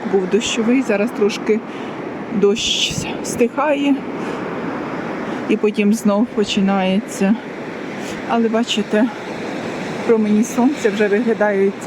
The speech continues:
за хмар. Я подивилася рано прогноз погоди на сьогодні. Обіцяють, що буде і сонечко світити сьогодні. Бачите, тут ще небо затягнуте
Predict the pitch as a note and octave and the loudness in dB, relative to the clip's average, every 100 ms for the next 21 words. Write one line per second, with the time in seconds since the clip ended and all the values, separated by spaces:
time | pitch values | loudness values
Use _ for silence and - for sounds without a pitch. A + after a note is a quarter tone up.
0 | F#3 G3 - G3+ G3+ A3 A3 A3+ A#3 A3+ | 0 0 0 0 2 2 2 2 4 4
1 | G#3+ - G#3+ G#3+ G#3 G#3+ G#3+ G#3+ G#3 A3 | 4 2 2 4 4 4 4 4 4 4
2 | - - - - - - G#3+ A3 - A#3+ | 0 -8 -8 -6 -4 2 4 4 2 0
3 | A#3+ C#4+ B3 A3+ G#3 - A#3 A#3+ G#3 F#3+ | 2 4 4 4 2 4 4 6 4 4
4 | G#3 A#3 - - - - - - - - | 4 4 0 -8 -8 -6 -6 -8 -6 0
5 | A3 G3+ G#3+ B3 A#3 A#3 A3+ - A3+ G3+ | 2 2 2 2 4 4 4 4 4 4
6 | A3+ A3+ B3 - - - - - - - | 4 4 4 0 -6 -6 -6 -6 -6 -6
7 | - - - - - A#3 B3+ G#3+ G3+ - | -6 -6 -8 -4 -2 0 2 4 2 2
8 | G#3+ - G#3 G3+ F#3+ F#3+ F#3+ G3 G3 G3 | 0 2 2 4 2 2 0 2 4 4
9 | E3 F3+ G3+ A3 - - - - - E3 | 4 4 2 2 -4 -6 -4 -4 -4 -2
10 | A#3 - - - G3 G3 G#3+ - G#3+ G#3 | -2 0 -2 -2 -2 0 -2 0 2 2
11 | G3+ G3+ G#3 G#3 G#3 G3+ - | 4 2 2 2 2 2 2